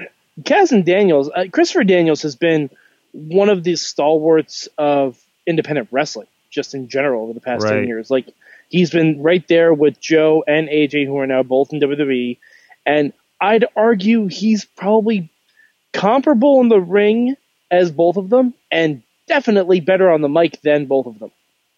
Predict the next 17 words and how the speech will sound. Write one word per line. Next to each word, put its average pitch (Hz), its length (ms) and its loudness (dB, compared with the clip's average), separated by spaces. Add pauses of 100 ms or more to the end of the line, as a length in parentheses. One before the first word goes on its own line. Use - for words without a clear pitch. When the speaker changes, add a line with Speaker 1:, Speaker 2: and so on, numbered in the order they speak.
(260)
Speaker 2:
Hmm. 185 280 -20 (220)
Speaker 1:
Like, 151 280 -2 (200)
why 185 580 0
he 226 260 0
has 226 160 -2
never 196 220 0
made 185 220 2
in 180 80 -2
W 165 160 -2
W 147 220 -2
E 151 120 -2 (100)
is 143 440 -4
astounding 139 680 -6
to 165 80 -6
me. 170 300 -2 (800)
And, 151 320 0
um, 139 460 0